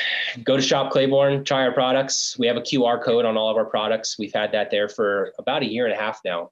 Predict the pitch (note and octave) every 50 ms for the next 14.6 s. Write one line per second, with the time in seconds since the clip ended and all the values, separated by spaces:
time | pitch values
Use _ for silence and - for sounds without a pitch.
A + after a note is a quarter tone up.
0 | _ - - - G#2+ A2 A#2 A2+ - D3+ C3+ B2+ A#2+ A#2+ A2+ G#2+ G#2+ G#2 G#2 G#2
1 | G2 - F#2+ - - G#2+ G2 F#2 - - F#2+ F2 E2+ F2+ F#2 G2+ - - _ _
2 | - - G2+ G2 G2 - - - A2+ A2 G#2+ A2 A2 - A2 G#2 G#2 G2+ - -
3 | G#2 G#2 G2+ G#2 G2+ G2+ - - - G2 G2 F#2+ - - - G2 F#2+ G2 - -
4 | _ - F#2+ F#2+ - - _ _ - F#2+ F#2+ G2 F#2+ F#2 G2+ F#2 F#2 F#2 F#2 F#2
5 | - G2 F#2 F2+ F2+ - - F#2 F#2 F2+ F2+ F2+ F2+ F2 - G2 F#2 F#2+ - -
6 | - - - _ _ _ _ - G2 G2 - - A2 G2 - _ - A2 A2 A2+
7 | A#2 G#2 F#2 G#2+ G#2 G2+ G2 F#2+ F2+ - A2 A2+ A#2 - - - - - - A2+
8 | G#2+ - A2+ A2+ G#2+ G#2+ G2+ F#2+ F#2 - _ _ _ _ _ A2+ A2 - G#2+ G#2+
9 | G#2+ G2 G#2 G2+ G2+ G2+ - - A#2+ A2+ A2 A2 G#2+ G#2+ - - - G2 G2 F#2+
10 | G#2 F#2+ F#2 G2+ G2+ G#2 G2+ G2+ G2+ - - G2 F#2 F#2 - - F#2+ - - B2+
11 | A#2+ A2 G#2 G2 F#2 F2+ F#2+ F#2+ F#2 F2 - _ _ _ _ _ - F#2+ G#2+ A2
12 | G#2 G2 F#2+ G2 - - _ - - _ _ _ _ - - F#2 F#2 F#2+ F#2+ F#2
13 | F#2+ F2+ - - A2 G2+ F#2+ - A2 G2+ G2+ - - F#2 - - F#2+ F2 E2+ F2+
14 | F#2+ - G#2+ F#2+ G2+ G2+ G2+ - - - -